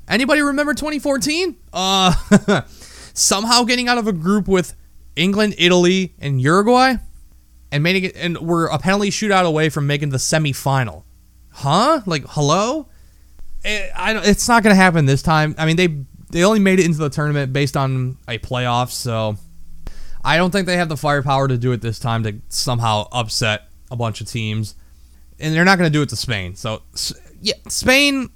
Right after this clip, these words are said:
is interesting because, yeah, it's, it's not twenty ten anymore. It's not twenty twelve anymore. You know, they, they, it's, you know, they won all those European championships, the World Cup, but,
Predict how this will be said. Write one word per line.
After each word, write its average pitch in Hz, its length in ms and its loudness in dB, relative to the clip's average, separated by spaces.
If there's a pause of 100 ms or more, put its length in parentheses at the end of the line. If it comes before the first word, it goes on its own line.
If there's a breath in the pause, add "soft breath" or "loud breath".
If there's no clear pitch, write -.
(460 soft breath)
is 185 160 0
interesting 202 400 -2
because, 165 520 0
yeah, 151 360 2
it's, 160 160 -2
it's - 200 -6
not 214 320 2
twenty 165 280 -2
ten 120 260 0
anymore. 110 320 -2
It's - 80 -6
not 175 160 -2
twenty 143 240 -2
twelve 98 480 2
anymore. 98 540 -4 (580 soft breath)
You 143 120 -6
know, 135 100 0
they, 156 160 -2
they, 190 140 4
it's, 156 360 0
you 175 200 -4
know, 190 120 0
they 196 120 6
won 208 180 4
all 202 180 4
those 160 160 4
European 147 380 0
championships, 131 640 -2
the 131 80 -6
World 131 260 -6
Cup, 110 480 -2
but, 101 240 -6